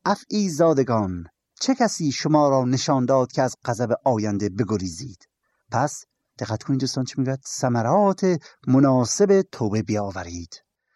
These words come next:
ثمرات مناسب توبه بیاورید و در خاطر خود این سخن را راه مدهید که ابراهیم پدر ماست. زیرا به شما می‌گویم خدا قادر است که از این سنگ‌ها فرزندان برای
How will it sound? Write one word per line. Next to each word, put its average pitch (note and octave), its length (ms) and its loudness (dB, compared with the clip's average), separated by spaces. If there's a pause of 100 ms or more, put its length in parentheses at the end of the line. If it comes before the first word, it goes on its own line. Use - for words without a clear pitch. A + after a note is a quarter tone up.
(160)
ثمرات D3+ 720 2
مناسب F3 680 2
توبه D3 320 2
بیاورید F#3+ 480 2 (240)
و D#3+ 100 2
در D3 160 2
خاطر D3+ 540 0
خود E3 280 -2 (240)
این G#3 100 2
سخن E3+ 420 0
را F#3 140 2
راه D#3+ 400 0
مدهید F#3 580 0
که E3 160 2 (220)
ابراهیم A#2 580 2
پدر A2 280 0
ماست. F2+ 440 -6 (360)
زیرا G#2 340 -2
به G#2 120 -4
شما B2+ 340 0
می‌گویم D#3+ 440 0 (220)
خدا C#3 420 -2
قادر A#2+ 440 -2
است E3+ 220 -2
که C3+ 100 -6
از A2 160 -6
این G#3 160 0
سنگ‌ها F#2 640 -6 (260)
فرزندان G2+ 760 -2 (280)
برای A#2 300 -2